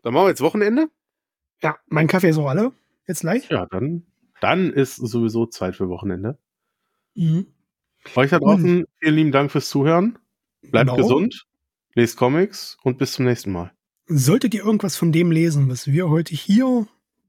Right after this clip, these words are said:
Speaker 2: für euch empfohlen haben, gebt gern mal Feedback dazu. Das würde mich sehr interessieren, ob ihr das auch so seht, ihr das nicht so seht. Wenn ihr euer Geld wieder haben wollt, weil ihr es dann gekauft habt und es euch nicht gefallen hat,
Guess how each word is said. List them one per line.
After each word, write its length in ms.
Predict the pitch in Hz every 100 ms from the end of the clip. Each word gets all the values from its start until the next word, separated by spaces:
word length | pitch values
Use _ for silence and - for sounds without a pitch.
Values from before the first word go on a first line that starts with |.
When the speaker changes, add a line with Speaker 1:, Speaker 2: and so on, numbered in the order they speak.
| _
Speaker 2:
für 140 | - 160
euch 180 | 156
empfohlen 440 | 143 - 165 156 117
haben, 320 | 123 151 156
gebt 300 | 156 - -
gern 220 | 160 208
mal 180 | 185 175
Feedback 380 | - 170 - -
dazu. 300 | 120 - 123
Das 220 | 123 -
würde 160 | 143 135
mich 220 | 127 -
sehr 220 | - 139
interessieren, 560 | 139 139 - 143 135 135
ob 200 | 143 -
ihr 120 | 202
das 120 | 185
auch 140 | 214 233
so 120 | 214
seht, 300 | 175 180 185 _
ihr 140 | 208
das 180 | 214 -
nicht 300 | 139 135 -
so 140 | 147
seht. 340 | 135 139 143 - - - - - - - - - - - _
Wenn 140 | 185 214
ihr 80 | 220
euer 160 | 233
Geld 220 | 190 240
wieder 160 | 247 208
haben 240 | 208 208
wollt, 480 | 202 208 208 - - -
weil 120 | 180
ihr 60 |
es 80 | 160
dann 120 | 175
gekauft 380 | 170 165 165 -
habt 120 | 156
und 140 | 160 147
es 140 | 135
euch 100 | 131
nicht 140 | 214 -
gefallen 360 | - 175 165
hat, 280 | 165 -